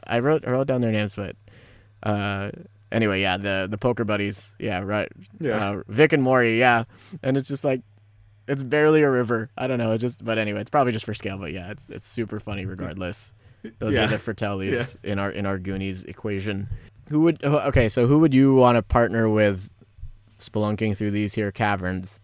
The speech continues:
Speaker 1: 'Cause we get all, then we have
Speaker 2: Oh my
Speaker 1: everyone kinda
Speaker 2: God,
Speaker 1: pair off.
Speaker 2: none of them.
Speaker 1: Oh, not even Rhonda?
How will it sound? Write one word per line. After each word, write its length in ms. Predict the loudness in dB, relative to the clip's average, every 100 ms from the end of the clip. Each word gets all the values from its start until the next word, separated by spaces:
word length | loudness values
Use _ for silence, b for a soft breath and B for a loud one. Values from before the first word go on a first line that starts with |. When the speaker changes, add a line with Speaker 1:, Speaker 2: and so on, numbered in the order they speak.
| _
Speaker 1:
'Cause 140 | -8 -4
we 60 |
get 140 | -2 0
all, 140 | 0
then 220 | 0 -2
we 80 | 0
have 100 | 0
Speaker 2:
Oh 40 | -2
my 20 |
Speaker 1:
everyone 220 | -2 -2
kinda 180 | -2 -4
Speaker 2:
God, 140 | -2
Speaker 1:
pair 180 | -2 -2
off. 240 | -4 -6 -8
Speaker 2:
none 220 | -12 -14
of 100 | -14
them. 300 | -14 -16 -20 _ 0
Speaker 1:
Oh, 100 | 2
not 180 | 4 4
even 140 | 4
Rhonda? 500 | 2 2 2 -2 -4